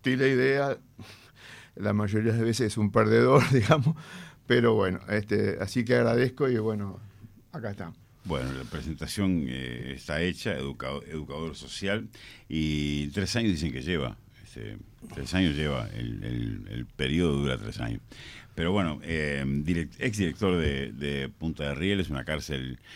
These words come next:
Speaker 2: que yo conocí, y la primera pregunta es esta. Yo conocí esa cárcel, acá venían de, de países nórdicos a ver el fenómeno de Punta de Rieles, a tratar de aprender, a ver qué pasaba ahí, que no ent-, nadie entendía por cómo esa cárcel funcionaba de esa manera.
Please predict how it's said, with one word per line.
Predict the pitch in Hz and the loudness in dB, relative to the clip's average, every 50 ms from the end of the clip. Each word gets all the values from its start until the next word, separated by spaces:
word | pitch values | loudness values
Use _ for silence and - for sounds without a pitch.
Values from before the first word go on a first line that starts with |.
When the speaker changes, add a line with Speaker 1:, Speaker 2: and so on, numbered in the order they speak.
| - - - - | -20 -20 -16 -10
Speaker 2:
que | - 58 | -6 -4
yo | 64 65 | -2 0
conocí, | 62 67 67 - - - 123 143 151 147 - - - - - - - - - - | 0 0 0 2 4 6 6 6 6 4 -2 -14 -20 -20 -20 -20 -20 -20 -16 -10
y | 62 69 69 71 73 71 | -6 -4 -4 -2 -2 -2
la | 76 - - | -2 -2 -2
primera | - 101 120 139 127 95 | -2 0 0 2 0 0
pregunta | 71 95 104 98 - 80 | 2 2 2 2 0 -2
es | 71 - | -6 -6
esta. | 73 62 - - 67 67 71 | -8 -8 -10 -8 -8 -6 -6
Yo | 67 60 80 78 80 113 120 113 | -6 -6 -6 -4 -2 0 0 0
conocí | 92 95 82 78 - 107 | -2 -2 -4 -4 -4 -6
esa | 92 69 67 50 | -8 -8 -6 -8
cárcel, | 62 60 57 - - 62 58 | -8 -8 -8 -10 -12 -14 -12
acá | 58 60 71 | -12 -12 -10
venían | 62 65 71 80 95 95 90 78 | -8 -6 -4 -4 -2 -2 -2 -2
de, | 71 67 64 62 64 57 | -4 -6 -8 -10 -10 -10
de | 60 69 69 65 | -10 -10 -10 -10
países | - - 62 76 78 71 67 55 | -10 -10 -10 -8 -8 -8 -8 -6
nórdicos | - 95 95 71 62 57 55 - 58 57 - | -2 -2 -2 -2 -4 -10 -12 -14 -14 -14 -12
a | 58 55 | -10 -8
ver | 62 64 62 55 53 - - _ _ - - | -6 -6 -6 -8 -10 -16 -20 _ _ -20 -16
el | 60 60 60 60 58 55 57 - | -14 -12 -10 -10 -10 -12 -12 -8
fenómeno | - 69 65 65 67 64 62 60 58 58 | -6 -4 -4 -2 -2 -2 -2 -4 -4 -6
de | 57 57 | -8 -8
Punta | - 64 62 58 58 57 | -8 -8 -8 -6 -6 -8
de | 57 | -8
Rieles, | 53 53 53 50 50 57 - - - - - - _ - | -8 -8 -10 -12 -12 -14 -18 -20 -20 -20 -20 -20 _ -14
a | - 65 | -12 -12
tratar | 60 57 57 65 67 | -12 -8 -6 -4 -2
de | 64 62 | -2 -2
aprender, | - 62 60 58 57 57 58 53 - - - - - - - - - - | -2 -2 -2 -2 -2 -2 -4 -8 -10 -16 -20 -20 -20 -20 -20 -20 -20 -14
a | - 58 | -10 -8
ver | 64 65 - | -8 -8 -6
qué | - 82 78 | -8 -8 -8
pasaba | - - - - 76 69 64 60 | -6 -6 -6 -4 -4 -2 -2 0
ahí, | 80 104 | 0 0
que | 98 80 67 | 0 0 0
no | 71 73 | 0 0
ent-, | 69 - - | -2 -4 -4
nadie | 65 71 76 85 82 76 | -2 0 0 0 0 0
entendía | 65 - 62 62 69 87 82 - - - - - | -2 -4 -6 -4 -4 -4 -4 -6 -8 -16 -18 -12
por | - 62 - - - - | -12 -12 -12 -12 -18 -10
cómo | - 87 95 95 98 95 82 | -4 -2 0 2 2 2 0
esa | 73 69 64 | -2 -6 -10
cárcel | - 78 80 69 73 62 | -8 -8 -8 -6 -6 -8
funcionaba | - 65 64 - 64 67 73 78 78 71 62 | -6 -6 -6 -4 -2 -2 -2 0 0 -2 -2
de | 58 | -4
esa | 62 64 62 | -6 -4 -4
manera. | 62 64 69 82 90 95 107 110 | -2 0 0 2 2 2 0 -2